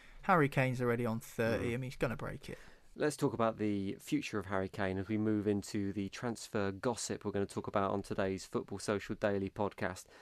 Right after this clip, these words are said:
Speaker 2: And supposedly, according to the Daily Mail, Real Madrid have decided they don't wanna sign Harry Kane because of the financial situation the coronavirus has caused. But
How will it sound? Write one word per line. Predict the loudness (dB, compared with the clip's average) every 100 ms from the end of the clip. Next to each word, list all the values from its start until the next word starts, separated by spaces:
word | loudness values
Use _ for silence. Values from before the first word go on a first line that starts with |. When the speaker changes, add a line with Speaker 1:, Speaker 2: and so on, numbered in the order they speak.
| -10 0
Speaker 2:
And | 4 4 0
supposedly, | -4 2 6 8 8 4
according | 6 2 4
to |
the | 4
Daily | 6 6 6
Mail, | 6 6 4
Real | 4 4
Madrid | 6 4 4
have | -2
decided | 0 2 2 2
they | 2
don't | 4 4 4
wanna | 2
sign | 2 2 2
Harry | 4 2 2
Kane | 0 2 2
because | -2 -2
of |
the | -2
financial | 2 4 4 2 -2
situation | -4 0 2 2 0 -4 -6 -20 -4
the | -2
coronavirus | 4 6 6 6 6 6 4 -2
has | -6
caused. | 0 4 6 6 4 0 -16 -14
But | -2 6 6 6 -2